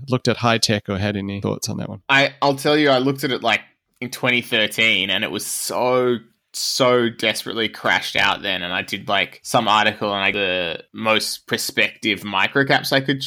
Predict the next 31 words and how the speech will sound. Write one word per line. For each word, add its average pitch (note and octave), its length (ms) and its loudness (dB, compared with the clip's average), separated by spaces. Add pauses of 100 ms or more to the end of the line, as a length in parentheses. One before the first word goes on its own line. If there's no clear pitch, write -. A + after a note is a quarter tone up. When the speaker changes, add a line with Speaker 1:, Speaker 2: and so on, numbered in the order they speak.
(100)
Speaker 2:
could C3+ 240 -2
find. D3 320 2
I B2 60 2
think A2+ 160 -4
it A#2 40 2
was, G2+ 120 -4
like, G2 180 -8
under G#2 220 -4
twenty G2+ 280 -8
million G#2+ 320 -6
dollars C3 260 -2
or C3+ 40 -4
something C3+ 260 -4
like C3 220 -4
that. D3+ 260 2 (100)
And G#2+ 400 2 (240)
boy, A#2+ 260 4
oh A2 140 4
boy, G#2 560 4 (200)
s-, - 120 -8
have A#2 200 2
some A2 240 2
of G#2 60 -2
the G#2 60 -4
stocks - 340 -2
on G2+ 140 0
that G2+ 200 2
list G2 340 -6
gone F#2+ 440 -4
up - 220 2
like F#2 200 2